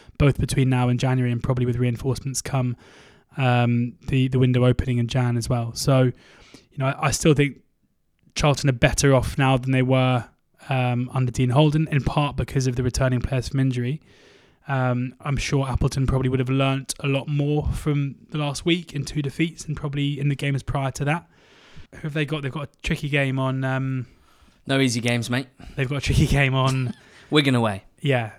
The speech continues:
Speaker 1: they go to Wigan on, on Tuesday night, and Wigan obviously in, in some decent form themselves. So
Speaker 2: Mm.
Speaker 1: be interesting to see how that goes.
Speaker 2: Yes, it will.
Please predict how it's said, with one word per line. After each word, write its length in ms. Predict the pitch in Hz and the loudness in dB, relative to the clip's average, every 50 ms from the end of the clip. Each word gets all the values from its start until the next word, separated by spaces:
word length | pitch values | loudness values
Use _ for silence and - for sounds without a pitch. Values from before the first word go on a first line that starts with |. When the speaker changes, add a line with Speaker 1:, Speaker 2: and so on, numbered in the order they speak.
| - | -8
Speaker 1:
they 100 | - 135 | -6 -2
go 140 | 127 143 135 | -2 0 0
to 120 | - - | -2 -2
Wigan 280 | 131 131 131 123 127 117 | -2 -2 -2 -2 -2 -4
on, 100 | 123 127 | -4 -4
on 180 | 135 131 127 123 | -4 -6 -6 -6
Tuesday 360 | - - 139 127 120 - 123 | -6 -6 -6 -6 -4 -4 -6
night, 240 | 120 123 123 127 135 | -6 -6 -6 -8 -10
and 140 | 135 127 123 | -8 -8 -6
Wigan 180 | 127 123 123 123 | -6 -4 -4 -4
obviously 300 | 123 120 117 - - 127 | -6 -6 -8 -8 -6 -6
in, 140 | 123 123 131 | -6 -6 -6
in 160 | 131 135 120 | -6 -8 -8
some 160 | - - 135 | -8 -8 -6
decent 320 | 123 131 120 - - 131 | -6 -6 -6 -6 -10 -12
form 180 | - - 131 127 | -10 -8 -6 -6
themselves. 480 | 127 120 110 - 135 123 117 113 - - | -6 -6 -6 -6 -6 -8 -10 -10 -10 -8
So 140 | - - | -6 -4
Speaker 2:
Mm. 180 | 127 127 127 120 - - - - - - - - _ _ | -4 -4 -4 -6 -10 -14 -20 -20 -20 -20 -20 -20 _ _
Speaker 1:
be 80 | - - | -10 -8
interesting 240 | 131 120 - - 131 | -8 -8 -8 -8 -8
to 40 | - | -6
see 60 | - 127 | -6 -4
how 120 | 120 123 | -4 -4
that 200 | 123 123 127 131 | -4 -6 -8 -10
goes. 380 | - 131 127 127 123 - - - | -12 -12 -12 -12 -12 -14 -16 -12
Speaker 2:
Yes, 240 | - 120 110 - - | -10 -8 -8 -6 -8
it 80 | - | -6
will. 380 | 101 120 123 113 104 98 95 - | -4 -2 -2 -2 -2 -4 -8 -8